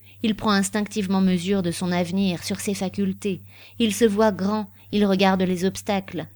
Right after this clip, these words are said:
pénètre la sottise des parvenus, s'effraie ou se dégoûte, et laisse le temps s'écouler sans se mettre à l'œuvre. Comme Étienne Lousteau, le feuilletoniste, comme Nathan, le célèbre auteur dramatique, comme Blondet, autre journaliste, il est sorti du sein de la bourgeoisie,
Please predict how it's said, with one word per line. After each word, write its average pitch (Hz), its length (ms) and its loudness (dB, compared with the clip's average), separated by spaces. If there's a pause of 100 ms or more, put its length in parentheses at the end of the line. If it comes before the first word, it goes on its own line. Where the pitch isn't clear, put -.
(100)
pénètre 214 380 4
la 196 120 0
sottise 196 460 -4
des 190 120 0
parvenus, 196 600 0 (260)
s'effraie 233 540 -2
ou 196 60 2
se 196 160 -2
dégoûte, 196 540 -2 (260)
et 202 80 0
laisse 233 260 2
le 233 120 0
temps 226 120 -2
s'écouler 208 600 -4 (140)
sans 233 220 -6
se 233 140 -4
mettre 233 260 -4
à 214 80 -2
l'œuvre. 139 400 -6 (1040)
Comme 185 120 2
Étienne 190 320 0
Lousteau, 196 380 0
le 190 100 2
feuilletoniste, 175 800 -4 (300)
comme 202 200 4
Nathan, 196 400 0
le 175 80 -2
célèbre 180 400 -2
auteur 165 260 -6
dramatique, 160 720 -10 (280)
comme 214 280 4
Blondet, 214 600 0
autre 208 280 -2
journaliste, 170 760 -6 (260)
il 208 120 2
est 220 60 6
sorti 240 380 -2
du 196 100 -2
sein 208 200 -2
de 196 80 2
la 180 120 2
bourgeoisie, 180 680 -2